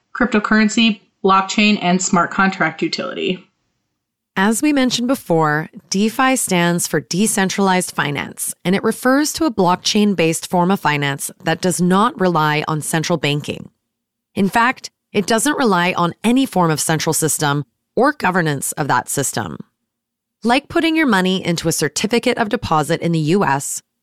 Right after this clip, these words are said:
Speaker 2: or a guaranteed investment certificate in Canada and earning a yield, you are able to do this with digital tokens as well. A blockchain is a public ledger of digital transactions.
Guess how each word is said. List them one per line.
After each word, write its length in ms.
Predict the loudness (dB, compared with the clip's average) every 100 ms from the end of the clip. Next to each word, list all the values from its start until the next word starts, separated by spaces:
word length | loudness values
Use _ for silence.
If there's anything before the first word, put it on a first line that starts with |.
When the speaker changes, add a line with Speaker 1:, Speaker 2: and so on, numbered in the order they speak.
| _
Speaker 2:
or 140 | 0
a 60 | 0
guaranteed 680 | 2 2 4 2 0 0 2
investment 600 | 0 0 -2 0 -2 -2
certificate 560 | -2 -2 -2 0 0 0
in 160 | -2
Canada 500 | -2 -2 0 0 0 -2
and 180 | -6 -4
earning 340 | -2 2 2 2
a 40 |
yield, 540 | 2 0 0 -2 -4 -12 _ _ _
you 140 | 2 2
are 120 | 2
able 220 | 0 0
to 120 | -2
do 240 | -2 0 0
this 340 | 0 0 -2
with 240 | -2 -4 -4 -14 _
digital 400 | -4 0 0 -2
tokens 480 | -2 -2 -2 -4 -6
as 180 | -8
well. 340 | -6 -6 -6 -14 _ _ _ _ _ _ _ _ _
A 80 | -2
blockchain 720 | 2 2 0 -2 0 0 0
is 140 | 0 0
a 60 |
public 420 | -2 -2 0 0 0
ledger 400 | -2 0 0 0
of 240 | -2 -4
digital 400 | -4 0 0 0
transactions. 1040 | -2 -2 -2 -2 -2 -2 -6 -6 -12 -16